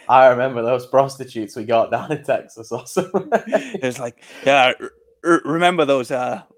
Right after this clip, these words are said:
Speaker 2: prostitutes down in Colombia? I mean, we didn't pay them, but,"
Speaker 1: <laughs>
Speaker 2: uh, and then,
Speaker 1: They were
Speaker 2: yeah.
Speaker 1: prostitutes.
Speaker 2: And then he's like, "Yeah, th-, th-, this wedding's gonna fail. Um, I'll give it a year."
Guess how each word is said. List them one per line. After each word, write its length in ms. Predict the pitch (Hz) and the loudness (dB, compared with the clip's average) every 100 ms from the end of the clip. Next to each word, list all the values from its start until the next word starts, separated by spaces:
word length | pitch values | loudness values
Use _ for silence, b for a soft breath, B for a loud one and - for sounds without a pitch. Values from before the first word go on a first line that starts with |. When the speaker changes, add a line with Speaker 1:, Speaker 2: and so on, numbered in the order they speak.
| _ | _
Speaker 2:
prostitutes 680 | 151 127 131 117 127 - - - | -2 -2 -6 -6 -6 -8 -14 -6
down 180 | 127 117 | -4 -4
in 100 | 113 | -8
Colombia? 440 | 117 113 113 117 | -8 -8 -8 -6
I 80 | 117 | -2
mean, 300 | 151 143 131 _ | 0 -2 -4 _
we 100 | 294 | -2
didn't 300 | 339 349 120 | 0 0 -2
pay 220 | - 139 | -4 -4
them, 220 | 113 110 117 | -4 -10 -10
but," 320 | 190 113 - _ | -6 -6 -8 _
Speaker 1:
<laughs> 160 | _ - | _ -4
Speaker 2:
uh, 580 | - 185 226 - - - - - - - - - | -4 0 0 0 -2 -6 -10 -14 -16 -12 -12 -4
and 140 | 139 | 0
then, 180 | 131 127 | 2 2
Speaker 1:
They 100 | 113 | -2
were 80 | 98 | -4
Speaker 2:
yeah. 80 | 117 | -2
Speaker 1:
prostitutes. 440 | 107 - 117 - _ _ - _ _ _ - | -4 -6 -20 -20 _ _ -20 _ _ _ -20
Speaker 2:
And 120 | 139 | -14
then 100 | 131 | -12
he's 140 | 123 - | -10 -8
like, 180 | 233 _ _ _ - | -8 _ _ _ -12
"Yeah, 240 | 156 147 | -8 -8
th-, 120 | 131 - | -8 -10
th-, 140 | 139 - | -10 -6
this 220 | 143 - | -6 -2
wedding's 320 | 143 139 131 | 0 0 -4
gonna 180 | 143 135 | -6 -6
fail. 500 | - 143 131 127 123 | -4 0 0 0 0
Um, 440 | 196 302 123 120 - _ _ _ _ - | 0 -2 -6 -14 -16 _ _ _ _ -6
I'll 180 | 127 117 | -4 -4
give 160 | 143 | -6
it 80 | 120 | -6
a 40 | 120 | -6
year." 440 | 117 113 113 113 | -4 -4 -4 -8